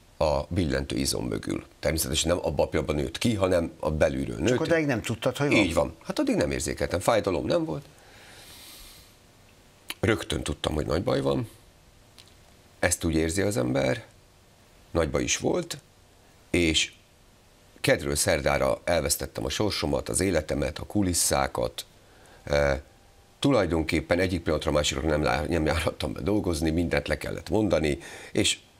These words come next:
Speaker 1: ez, hát tulajdonképpen egy évig, e, a Kék Golyó utca és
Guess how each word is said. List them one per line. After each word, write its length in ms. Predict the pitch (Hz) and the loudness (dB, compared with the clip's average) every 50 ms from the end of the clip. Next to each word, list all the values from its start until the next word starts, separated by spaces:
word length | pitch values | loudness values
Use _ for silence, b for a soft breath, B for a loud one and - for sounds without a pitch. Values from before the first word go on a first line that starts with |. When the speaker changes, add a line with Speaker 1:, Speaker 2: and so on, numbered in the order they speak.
| _ - - - - | _ -20 -20 -4 -2
Speaker 1:
ez, 200 | - 107 - - - - | -2 -2 -2 -4 -6 -6
hát 200 | - 139 151 - - - | -4 -4 -4 -4 -4 -2
tulajdonképpen 400 | - 151 101 92 - - 95 87 | 0 2 2 0 0 -2 -2 0
egy 60 | 92 101 95 | 2 4 4
évig, 500 | 87 82 76 67 71 65 - - - - - - - - - - B B B B B B B B B | 4 4 2 0 -2 -2 -2 -4 -8 -8 -12 -20 -20 -20 -20 -20 B B B B B B B B B
e, 220 | - 73 76 76 69 | 2 4 4 4 2
a 80 | 73 | 0
Kék 220 | 73 - 87 80 67 | 0 2 2 2 2
Golyó 260 | - 71 69 65 67 | 0 0 2 2 2
utca 380 | 71 73 - - - 71 65 67 | 0 -2 0 0 0 2 2 2
és 360 | 67 65 64 - - - | 2 2 2 0 0 -2